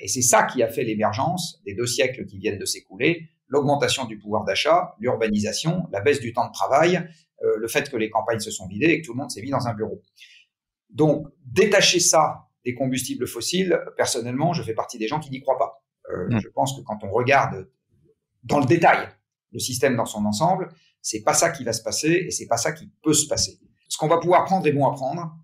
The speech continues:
Speaker 1: Et puis, il y a une autre
Speaker 2: Oui.
Speaker 1: énergie dont on va peut-être parler ou ce qu'on peut prendre est bon à prendre, qui est le nucléaire.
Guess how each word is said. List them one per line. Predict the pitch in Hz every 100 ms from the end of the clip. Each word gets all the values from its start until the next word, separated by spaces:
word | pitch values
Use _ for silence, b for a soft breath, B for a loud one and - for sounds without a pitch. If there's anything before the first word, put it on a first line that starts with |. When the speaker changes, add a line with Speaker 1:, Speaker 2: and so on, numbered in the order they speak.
| _
Speaker 1:
Et | 113
puis, | 117 147
il |
y |
a | 113
une | 131
autre | 160 127
Speaker 2:
Oui. | 120
Speaker 1:
énergie | 120 143
dont | 120 117
on | 113
va | 135
peut-être | 117 -
parler | 120 120 131
ou | 107
ce | 107
qu'on | 110
peut | 110
prendre | 110 127 107
est |
bon | 104 104
à | 98
prendre, | 113 110
qui | 104
est | 90
le |
nucléaire. | 92 120 135 185 160